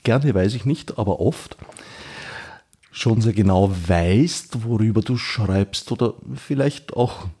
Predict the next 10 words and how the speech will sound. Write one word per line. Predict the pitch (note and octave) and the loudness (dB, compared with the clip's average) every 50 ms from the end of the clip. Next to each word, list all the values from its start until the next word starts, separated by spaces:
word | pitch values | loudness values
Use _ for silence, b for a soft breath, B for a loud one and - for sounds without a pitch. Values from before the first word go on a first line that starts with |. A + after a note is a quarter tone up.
| _ G#2 | _ 0
nicht, | G#2+ A2 G2+ C#3 C#3+ C3 - - - - | 2 4 4 4 4 2 -2 -8 -6 0
jedenfalls | F#2+ G#2 G#2+ C3 B2 - - A#2+ G#2+ A#2 B2 - | 2 2 4 2 0 2 0 0 2 2 0 -2
ausgebildeter | - - F#2+ G#2+ - - - C3 - A#2+ A2+ A2 A2 A2 - A2+ | -2 0 0 0 0 0 -4 -2 0 2 0 0 0 0 0 0
Psychoanalytiker | - - - - - - - A2 G#2+ - - G2+ - - F2+ F#2 F2 F2 G#2 C3 - - - F#2 - E2+ D#2 | 0 -4 -12 -10 -6 -2 -2 -4 -2 -2 -2 -2 -2 0 0 2 2 4 2 2 0 0 -4 -2 -2 -2 -4
bist | - F2 F#2+ G#2+ - - - - - | -2 -2 -2 -2 -4 -8 -10 -10 -10
und | - - F#2+ F#2 F2+ F#2 F#2 F#2+ F#2 - - - | -8 -4 -2 0 0 2 0 0 -2 -4 -8 -8
auch | - F2 F2+ G2 F#2+ - - - | -4 0 0 0 0 -2 -10 -6
als | - G#2 G2+ - - - - - | -4 -4 -4 -2 -4 -6 -4 0
solcher | - E2 E2+ F2 - - - G2 | 2 2 2 0 0 0 0 2
jahrelang | F#2 E2+ F2+ D#2 C#2+ E2+ F#2 G2+ G2 F#2 F#2 F#2 F#2 F#2+ F#2+ | 2 2 0 -2 0 2 2 4 4 4 4 2 2 0 -2